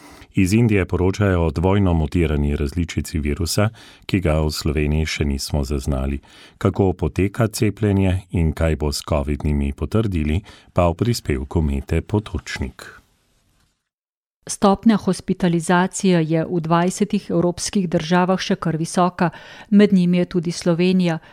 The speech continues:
Speaker 2: a je slednja med šestnajstimi državami, kjer so trendi glede smrtnosti ugodni, je navedla epidemiologinja N I J Z, magistrica Eva Grilc.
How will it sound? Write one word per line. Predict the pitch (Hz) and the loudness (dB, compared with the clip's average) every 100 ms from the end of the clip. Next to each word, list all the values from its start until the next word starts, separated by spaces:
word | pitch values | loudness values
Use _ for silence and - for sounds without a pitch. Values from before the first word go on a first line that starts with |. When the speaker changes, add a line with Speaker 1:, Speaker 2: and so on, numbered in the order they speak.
| - - | -10 2
Speaker 2:
a | 190 | 4
je | 196 | 4
slednja | - 214 214 226 220 | 2 0 2 2 2
med | 170 - - | 0 -6 -8
šestnajstimi | - 208 - 175 170 190 170 160 | -4 -2 0 -2 -2 -2 -2 -2
državami, | 165 175 170 175 196 208 - | -2 0 0 0 0 0 -2
kjer | - 202 | 2 2
so | - 196 | 2 -2
trendi | 196 190 185 185 | 0 2 2 0
glede | 175 170 170 | 0 0 -2
smrtnosti | 175 - 202 202 202 185 - 185 | -2 0 0 0 -4 -4 0 0
ugodni, | 170 180 190 175 156 - | 2 2 2 0 -4 -2
je | 185 | 0
navedla | 180 165 160 160 180 196 190 | 0 0 -2 -2 -4 -4 -4
epidemiologinja | - 165 170 165 165 165 180 180 175 170 165 | -4 -2 -2 0 0 2 0 0 0 0 0
N | 165 | -2
I | 165 | -2
J | 160 | -4
Z, | 151 208 220 | 0 -2 0
magistrica | 196 170 170 196 214 208 - 233 - | 0 0 -2 -4 -2 -2 0 -2 -2
Eva | 156 160 196 | -4 -2 -2
Grilc. | 185 160 147 - - | -2 -4 -6 -10 -12